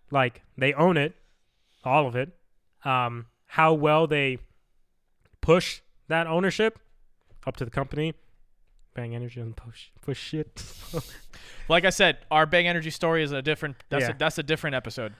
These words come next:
Speaker 1: But, um, that will definitely be on it. You're gonna have things like, uh, what else, what else is there?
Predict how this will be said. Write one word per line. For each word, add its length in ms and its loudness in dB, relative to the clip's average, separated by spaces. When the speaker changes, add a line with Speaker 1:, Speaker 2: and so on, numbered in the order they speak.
Speaker 1:
But, 160 4
um, 360 4
that 200 4
will 60 2
definitely 400 -2
be 140 -4
on 180 -4
it. 240 -6
You're 140 -2
gonna 200 -2
have 220 -2
things 380 -6
like, 400 -8
uh, 540 0
what 120 -14
else, 280 -14
what 100 -14
else 220 -16
is 100 -18
there? 280 -16